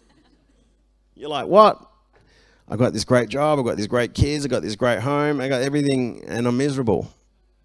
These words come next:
And then, and one of the reasons why I think we've got this massive division going on in our culture is because you've got so many people who have everything they want and they still need a cause.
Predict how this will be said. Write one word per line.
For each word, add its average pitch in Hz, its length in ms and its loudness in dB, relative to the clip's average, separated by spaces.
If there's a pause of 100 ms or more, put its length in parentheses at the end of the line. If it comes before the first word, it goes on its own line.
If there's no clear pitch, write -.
(600)
And 123 140 2
then, 123 160 4
and 117 140 -4
one 147 120 0
of 165 60 0
the 143 80 0
reasons 127 360 -2
why 113 200 2
I 113 60 0
think 113 280 -4
we've 107 300 -2
got 104 160 -2
this 98 200 -4 (600)
massive 123 640 -2
division 117 480 -4
going 101 300 -2
on 101 120 -4
in 98 100 -6
our 92 120 -6
culture 120 540 -8
is 98 100 -10
because - 320 -12
you've 107 100 -12
got 131 140 -4
so 143 260 -2
many 151 200 -2
people 139 420 -4 (200)
who - 80 -2
have 110 100 2
everything 127 340 0
they 107 140 -2
want 113 260 -2
and 110 80 -4
they 107 80 -4
still 123 220 -2
need 113 140 0
a 101 40 0
cause. 101 580 -4